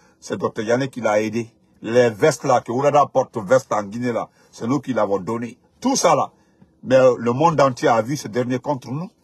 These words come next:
devant. Il nous a insultés tous. Lui, il pensait qu'il pouvait nous dénigrer,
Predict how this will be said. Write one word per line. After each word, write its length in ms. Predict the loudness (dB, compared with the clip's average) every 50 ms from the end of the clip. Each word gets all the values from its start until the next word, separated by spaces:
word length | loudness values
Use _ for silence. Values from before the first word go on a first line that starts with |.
| _ _
devant. 320 | -8 -6 -4 -4 -4 -6 -8 _ _ _ _ _ _ _ _ _ _ _ _ _ _ _ 0
Il 160 | 0 0 2
nous 120 | 4 4
a 40 | 4
insultés 440 | 4 4 2 0 -4 -6 -6 -6 -6
tous. 320 | -4 -4 -4 -4 -4 -8 -14 _ _ _ _ _ -10
Lui, 300 | -6 -2 0 2 2 2
il 100 | 2 0
pensait 380 | 0 0 0 0 -2 -4 -6 -4
qu'il 180 | -6 -8 -8
pouvait 420 | -8 -8 -8 -4 0 4 4 4 4
nous 120 | 2 -2
dénigrer, 640 | -4 -4 -4 -2 -4 -4 -6 -4 -4 -4 -4 -6